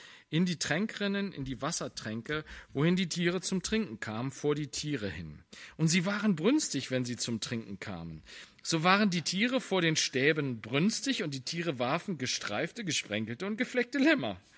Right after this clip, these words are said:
Und Jakob sonderte die Lämmer aus und errichtete das Gesicht der Tiere auf das gestreifte und alles dunkelfarbige unter den Tieren Labans.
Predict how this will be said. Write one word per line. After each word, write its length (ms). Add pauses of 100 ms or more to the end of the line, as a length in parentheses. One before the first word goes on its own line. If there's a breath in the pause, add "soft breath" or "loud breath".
(600 loud breath)
Und 180
Jakob 420
sonderte 520
die 120
Lämmer 360
aus 340
und 80
errichtete 580
das 220
Gesicht 420
der 200
Tiere 380
auf 160
das 200
gestreifte 580
und 100
alles 260
dunkelfarbige 680
unter 240
den 180
Tieren 360
Labans. 640